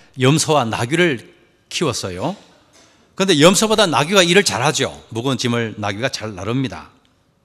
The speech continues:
그러니까 염소는 이렇게 보니까 주인이 자기보다 나귀를 더 좋아하거든요. 시기심이 생겼습니다.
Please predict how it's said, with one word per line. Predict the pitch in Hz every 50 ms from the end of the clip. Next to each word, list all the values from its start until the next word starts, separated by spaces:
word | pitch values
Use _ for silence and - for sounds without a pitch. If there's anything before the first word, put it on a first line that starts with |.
| _ _ _ _ _ _ _ _ _ _ _ _ - - - - _
그러니까 | - 208 220 214 240 202 151
염소는 | 151 175 - 180 202 208 160 120 127 131 107 87 82 82 - _ _ _ _ _ -
이렇게 | 180 196 - 240
보니까 | 143 143 175 190 190 - 214
주인이 | - - 160 175 180 180 180 156 -
자기보다 | - 143 156 170 160 160 156 143
나귀를 | 113 92 113 139 170 185 156
더 | 143 143 120 -
좋아하거든요. | - 107 110 127 135 139 135 113 98 92 87 85 85 80 - - _ _ _ _ _ _ _ _ _ _ _ _ 123
시기심이 | - - - 151 135 135 - 117 110 110
생겼습니다. | - 127 120 117 104 - 104 98 90 87 - - - 80 -